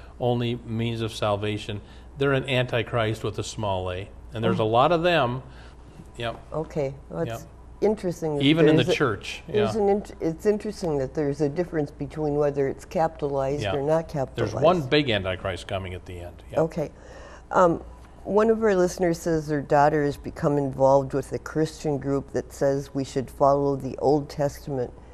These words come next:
Speaker 2: and worship on Saturday and not Sunday. They also keep the Jewish festivals and say it's wrong to observe Christmas. How does a person respond to that statement?
Speaker 1: You know, again, there are some, there are Jewish messianic groups that are fine.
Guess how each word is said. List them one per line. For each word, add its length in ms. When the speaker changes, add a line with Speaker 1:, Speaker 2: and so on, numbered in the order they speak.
Speaker 2:
and 200
worship 420
on 220
Saturday 720
and 120
not 260
Sunday. 480
They 160
also 320
keep 240
the 120
Jewish 420
festivals 720
and 160
say 320
it's 240
wrong 360
to 120
observe 500
Christmas. 600
How 220
does 180
a 60
person 560
respond 760
to 160
that 340
statement? 480
Speaker 1:
You 60
know, 160
again, 400
there 160
are 220
some, 340
there 180
are 140
Jewish 520
messianic 580
groups 300
that 120
are 60
fine. 380